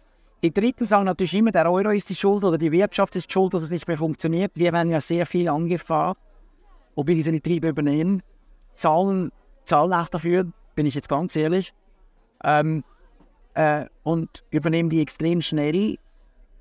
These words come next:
und bauen sie um, immer auf unsere Kosten. Also wir wollen eigentlich, wenn's irgendwie geht, immer eine Rohbaumiete,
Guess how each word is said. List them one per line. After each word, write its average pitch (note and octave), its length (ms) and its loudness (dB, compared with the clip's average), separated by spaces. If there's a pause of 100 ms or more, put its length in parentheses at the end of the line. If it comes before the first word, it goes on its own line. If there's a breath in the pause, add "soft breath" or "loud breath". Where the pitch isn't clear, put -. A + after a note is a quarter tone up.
(120)
und D3 160 -6
bauen D#3+ 320 2
sie E3 140 -2
um, G3+ 240 -2 (100)
immer F#3 320 2
auf - 80 0
unsere F#3+ 320 -2
Kosten. F#3+ 460 -2
Also D3+ 180 -4
wir D#3 140 0 (200)
wollen E3 460 2
eigentlich, E3+ 300 -4 (500)
wenn's E3 240 0
irgendwie F#3+ 320 2
geht, F#3 300 2
immer F#3 160 0
eine D#3 240 0
Rohbaumiete, F3 800 -2